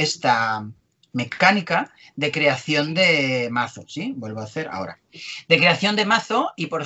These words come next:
y por tanto de muy rejugable, ¿vale? Con el Street Master, el Brook City y el Altar Quest. Entonces,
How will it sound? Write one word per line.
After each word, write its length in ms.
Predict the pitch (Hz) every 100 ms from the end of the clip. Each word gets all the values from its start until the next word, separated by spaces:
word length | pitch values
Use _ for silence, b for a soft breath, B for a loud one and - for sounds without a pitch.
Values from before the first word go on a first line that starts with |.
| -
y 80 | 156
por 160 | 139 135
tanto 520 | 170 170 165 160 165 -
de 500 | 131 123 120 120 120
muy 200 | 139 147
rejugable, 720 | 160 160 127 107 107 98 95 -
¿vale? 280 | 92 139 214 B -
Con 160 | 127
el 100 | 120
Street 280 | 113 - 110
Master, 380 | 175 214 - 208
el 120 | 165
Brook 180 | 117 117
City 280 | - 165 175
y 80 | 143
el 80 | 113
Altar 360 | 107 - 101
Quest. 360 | - 87 - - B B B
Entonces, 580 | 131 131 120 - 95